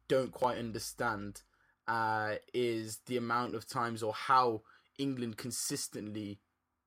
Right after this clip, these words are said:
don't, uh, make it through in these high pressure situations. Uh, that, that is why that, I think that's why that love of the game is gone. 'Cause, uh, we've seen it with Aston Villa, right?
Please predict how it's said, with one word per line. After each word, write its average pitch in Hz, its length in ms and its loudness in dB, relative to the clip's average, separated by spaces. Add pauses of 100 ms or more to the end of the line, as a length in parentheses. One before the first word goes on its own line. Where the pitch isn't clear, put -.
(160)
don't, 120 360 2 (340)
uh, 113 260 2
make 123 280 0
it 143 100 -6
through 127 240 -2
in 113 80 -4
these 110 160 -8
high 117 140 0
pressure 113 320 -2
situations. 113 800 -4 (160)
Uh, 127 60 -4
that, 147 280 6
that 160 160 6
is 139 100 0
why 143 180 6
that, 131 300 2
I 135 40 0
think 156 200 -2
that's 147 160 2
why 147 140 4
that 127 180 2
love 120 160 2
of 101 80 -10
the 117 80 0
game 117 260 -2
is 104 120 -6
gone. 117 220 0 (400)
'Cause, 123 340 0 (680)
uh, 117 140 0
we've 151 240 0
seen 208 220 4
it 170 80 4
with 165 100 4
Aston 156 340 2
Villa, 110 340 -2 (260)
right? 113 340 0